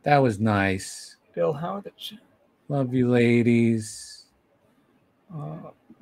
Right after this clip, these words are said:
Speaker 1: What's this?
Speaker 2: Oh, Muppets Now season
Speaker 1: Uh,
Speaker 2: two.
Speaker 1: how are the chances? Are you a betting? Well, Cahuenga twenty-three,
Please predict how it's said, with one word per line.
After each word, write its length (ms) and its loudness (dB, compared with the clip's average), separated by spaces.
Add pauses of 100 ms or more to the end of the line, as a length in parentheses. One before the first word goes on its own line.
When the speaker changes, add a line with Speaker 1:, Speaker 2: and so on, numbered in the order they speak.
(260)
Speaker 1:
What's 200 -4
this? 420 0 (1800)
Speaker 2:
Oh, 280 4
Muppets 340 -10
Now 160 -4
season 400 -8
Speaker 1:
Uh, 220 10
Speaker 2:
two. 120 -6 (280)
Speaker 1:
how 240 8
are 60 10
the 60 4
chances? 640 6 (100)
Are 60 6
you 140 8
a 40 4
betting? 540 6 (340)
Well, 160 2
Cahuenga 420 6
twenty-three, 400 10